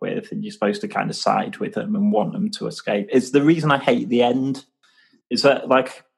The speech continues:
like I say, I like, I don't mind him having a weird, big musical number, but I think, like, ending the film on basically f-, to try and give him a happy ending, it finishes on, like, a fantasy bit. Like, there's no real happiness there.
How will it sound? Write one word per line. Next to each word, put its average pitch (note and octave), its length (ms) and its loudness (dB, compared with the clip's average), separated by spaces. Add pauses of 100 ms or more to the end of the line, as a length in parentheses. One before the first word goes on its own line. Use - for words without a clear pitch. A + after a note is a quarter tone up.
(120)
like D#3 140 4
I D#3 40 -10
say, E3+ 120 4
I C#3+ 160 4
like, D3+ 260 4
I C#3 80 6
don't D#3+ 300 2
mind C3 640 2
him G#2+ 100 0
having G#2+ 280 2
a G#2 40 2
weird, A2 540 0 (720)
big - 240 2
musical A#2 520 0
number, F#2+ 540 -2 (240)
but B2 120 6
I B2+ 80 4
think, C#3+ 360 -2
like, B2+ 280 4
ending B2+ 380 4
the A#2+ 80 4
film A2+ 300 4
on G#2 280 0 (360)
basically A#2+ 480 0
f-, - 300 -20 (360)
to C3+ 100 0
try C#3 180 2
and C3+ 120 2
give C3 180 4
him A#2 100 2
a A#2 60 4
happy A#2+ 340 -2
ending, G#2+ 420 0
it F#2 180 -8 (300)
finishes G#2 380 -2
on, A2 180 0
like, A2 180 0
a A#2+ 60 -4
fantasy A#2+ 580 -2
bit. - 420 0 (340)
Like, B2+ 180 2
there's B2+ 140 2
no D3 120 4
real A#2+ 380 4
happiness - 560 -2
there. - 420 -4